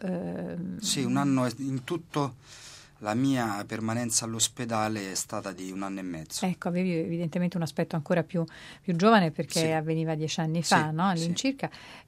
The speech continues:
Speaker 1: Ehm, che cosa facevi esattamente?
Speaker 2: Io lavoravo, mm, per la cooperativa che gestisce, mm, le operazioni di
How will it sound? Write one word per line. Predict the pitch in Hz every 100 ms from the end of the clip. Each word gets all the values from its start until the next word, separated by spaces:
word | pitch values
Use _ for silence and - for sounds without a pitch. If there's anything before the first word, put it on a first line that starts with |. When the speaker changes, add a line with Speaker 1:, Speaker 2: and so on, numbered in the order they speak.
| 196 190 180
Speaker 1:
Ehm, | 180 170 170 170 170 170 175 185 190 190
che | 165 -
cosa | 208 196
facevi | 185 233 220
esattamente? | 170 170 - 165 160 165 151 - 160 -
Speaker 2:
Io | 160
lavoravo, | 185 131 131 123 107 104 - -
mm, | 120 -
per | 151 135 117
la | 117 120 113 101 98 95 92 92 92 90 90 87 -
cooperativa | 123 120 120 117 135 165 160 160 -
che | - 107
gestisce, | 117 - - 117 107 - 95 90 - - -
mm, | - - - - -
le | 107
operazioni | 107 113 107 - 139 117
di | 110 95